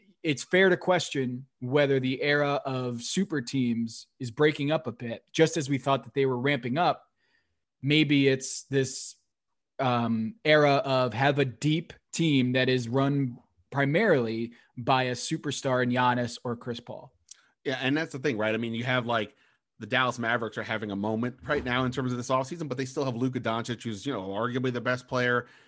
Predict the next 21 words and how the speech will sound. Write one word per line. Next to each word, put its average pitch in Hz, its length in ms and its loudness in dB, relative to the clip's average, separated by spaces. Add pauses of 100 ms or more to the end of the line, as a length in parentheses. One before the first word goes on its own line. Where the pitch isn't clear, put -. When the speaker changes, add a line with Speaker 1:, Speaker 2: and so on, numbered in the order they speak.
(120)
Speaker 2:
you 127 80 -4
know, 117 60 0
some 123 200 -2
would 123 140 -2
say 120 400 -4 (320)
in, 127 320 0
in 127 180 0
the 123 80 0
whole 127 200 -2
league. 147 280 -4
And, 101 80 -4
like, 98 220 -4
Denver 117 520 -4
had 117 200 0
the 110 140 -4
M 117 100 -2
V 113 140 -6
P 127 320 -2
in 107 280 -4
Nikola 120 340 -4
Jokic, 123 520 -4